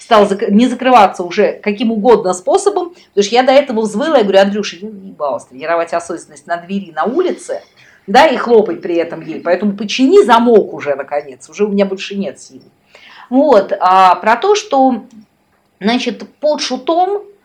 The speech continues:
по-разному работают разные вещи. Понимаете, да? И вот когда у вас есть вот этот импульс шута, то надо ловить первую глупость, которая приходит в голову. Понимаете, вот такая детская история внутри возникает.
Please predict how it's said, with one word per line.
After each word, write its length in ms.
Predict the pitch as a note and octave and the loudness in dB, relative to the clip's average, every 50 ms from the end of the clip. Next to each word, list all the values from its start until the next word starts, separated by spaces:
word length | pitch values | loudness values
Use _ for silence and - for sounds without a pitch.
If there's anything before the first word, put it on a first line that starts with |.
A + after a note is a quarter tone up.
| _ _ _ _ | _ _ _ _
по-разному 600 | - A3 A3 B3 C#4 D#4+ E4+ E4+ - D4 B3+ A3 G#3 | 2 2 4 4 4 4 2 2 0 -2 -2 0 2
работают 540 | G3 G3+ G3+ A3 C4+ C#4+ C#4 C4 G#3+ G3+ G3+ | 2 2 2 0 -4 -4 -4 -6 -6 -2 -2
разные 420 | G#3 G#3+ G#3+ G#3 G#3 G3+ F#3+ F#3 | 0 0 0 0 -2 -4 -4 -6
вещи. 480 | F3+ D#3+ D#3 - - - - - _ _ _ | -8 -12 -14 -12 -14 -14 -14 -16 _ _ _
Понимаете, 440 | F3+ G#3 C4+ F4 F4+ F4 F4+ - F#3+ | -6 -4 -2 -2 -2 -2 -4 -6 -4
да? 140 | A3+ C4 | -2 -2
И 40 | B3 | -2
вот 100 | G3 F3 | -4 -4
когда 340 | - G3 G3+ A#3 A#3 B3 B3 | -4 -4 -4 0 0 0 0
у 40 | A3 | 0
вас 240 | G3+ G#3 G#3+ G#3+ - | 0 -2 -4 -4 -6
есть 180 | A3+ G#3+ G#3 - | -10 -10 -10 -10
вот 160 | F#3 - - | -14 -10 -10
этот 160 | F#3+ F#3+ - | -10 -10 -8
импульс 280 | A3+ G3+ G3 - E4 - | -10 -10 -10 -12 -16 -14
шута, 520 | - - A3 G#3 - D#4+ F#4 A4 A4+ G#4+ - _ _ _ _ _ _ _ _ _ _ _ _ _ _ - | -14 -14 -12 -6 -2 0 0 0 0 -2 -8 _ _ _ _ _ _ _ _ _ _ _ _ _ _ -6
то 120 | B3 A#3+ | -2 0
надо 260 | B3+ D4 D#4+ D4+ C4+ | 0 0 0 0 0
ловить 480 | B3+ B3+ B3+ C4 C4+ E4 F4+ F4+ F4+ - | 0 2 0 0 0 -4 -6 -8 -10 -10
первую 420 | C4+ D4+ D#4+ C#4 A3+ G#3+ G3+ F#3 | -8 -6 -4 -2 0 0 -2 -2
глупость, 420 | F3+ G3+ A#3 D#4+ F#4+ F4+ E4+ - - | -2 -4 -4 -4 -2 -4 -4 -4 -2
которая 340 | F#3+ F#3 - A3+ G3+ G3 | -4 -4 -2 -4 -6 -6
приходит 420 | G3 F#3 F3+ F3 G#3+ A3+ A3+ G3 F3 | -8 -8 -12 -12 -10 -12 -12 -12 -14
в 60 | E3 | -12
голову. 420 | E3 D#3 C3+ C3+ C3+ - - - _ _ _ _ _ _ _ _ _ _ _ _ _ _ _ _ _ _ _ _ _ _ _ _ _ _ _ _ _ _ _ _ _ _ _ _ _ _ - | -10 -10 -10 -10 -10 -14 -16 -20 _ _ _ _ _ _ _ _ _ _ _ _ _ _ _ _ _ _ _ _ _ _ _ _ _ _ _ _ _ _ _ _ _ _ _ _ _ _ -6
Понимаете, 360 | G#3 B3+ F4+ G#4 G#4 G#4 C4+ | -4 0 2 2 0 0 -2
вот 100 | G3+ G#3 | 0 0
такая 260 | - F4 F4 D#4+ D4 | 0 2 2 0 0
детская 600 | A3 G3 F3+ G3+ C4 C#4+ - - - - G3+ F#3+ F#3+ | 0 -4 -4 -2 0 0 0 -2 -4 -8 -6 -6 -6
история 460 | G3 - - B3 A3+ G3 E3 D#3 D3+ | -6 -6 -8 -4 -4 -4 -4 -4 -8
внутри 340 | D3+ D3+ D#3+ - F3+ D#3+ C#3 | -10 -14 -18 -18 -16 -14 -12
возникает. 640 | C#3+ C3+ C3+ C#3+ D3 D3 - A2+ G2 - - - | -12 -14 -14 -14 -18 -16 -14 -14 -14 -14 -14 -18